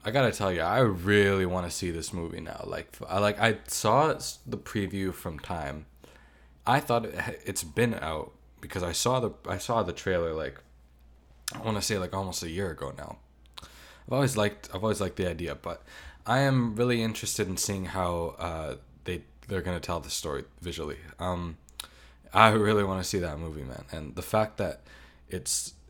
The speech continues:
it's, they, they did it the way they did with, uh, all the imax technology and stuff like that, I gotta watch that shit. I don't, I don't, really don't watch movies, like, in theaters or just really in general as much as I used to. Um,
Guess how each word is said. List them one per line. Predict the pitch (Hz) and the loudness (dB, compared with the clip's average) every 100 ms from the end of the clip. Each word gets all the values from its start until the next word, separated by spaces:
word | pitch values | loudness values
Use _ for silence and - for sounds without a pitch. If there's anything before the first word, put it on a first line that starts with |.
| - | -10
it's, | 87 - - | -6 -4 -6
they, | 71 87 80 | -4 -6 -6
they | 73 90 | -4 -4
did | 82 101 | -2 0
it | 101 98 | 0 2
the | |
way | 104 107 | 4 6
they | 110 | 6
did | 104 110 104 - - | 6 4 2 -2 -6
with, | 95 - - | -4 -6 -10
uh, | 90 - | -10 -6
all | 90 90 | -4 -4
the | 85 | 0
imax | 95 101 101 92 - | 0 2 0 -2 -4
technology | 101 104 101 92 101 | -4 0 0 0 -2
and | 98 | -2
stuff | - 95 - | -2 -2 0
like | 92 - | -2 0
that, | 92 90 - - | 0 0 -4 -8
I | 85 85 | -4 -4
gotta | 78 82 80 78 | -2 -2 -2 -2
watch | 65 - - | -4 -6 -8
that | 65 - | -10 -10
shit. | - 76 65 - - - - - - - - | -10 -10 -12 -20 -20 -20 -20 -20 -20 -14 -6
I | |
don't, | 143 170 - | -2 -2 -4
I | - - | -4 -2
don't, | 185 104 | 0 -2
really | 120 151 117 | 2 2 4
don't | 104 101 | 2 2
watch | 90 87 90 - | 2 2 0 -4
movies, | 82 82 85 87 78 - | -6 -6 -4 -6 -6 -6
like, | 78 - | -8 -6
in | 98 90 85 | -6 -4 -6
theaters | - 85 82 90 87 - - | -8 -6 -4 -6 -8 -8 -4
or | 147 | -4
just | - 135 101 | -4 -6 -2
really | 95 87 | -2 -2
in | 78 | -6
general | 80 80 73 | -6 -6 -6
as | 76 | -8
much | 85 82 | -8 -6
as | 80 | -6
I | 69 | -6
used | 78 - | -6 -8
to. | - 92 - - - - - - | -6 -8 -10 -20 -20 -20 -14 -4
Um, | 87 85 80 | -2 -2 -8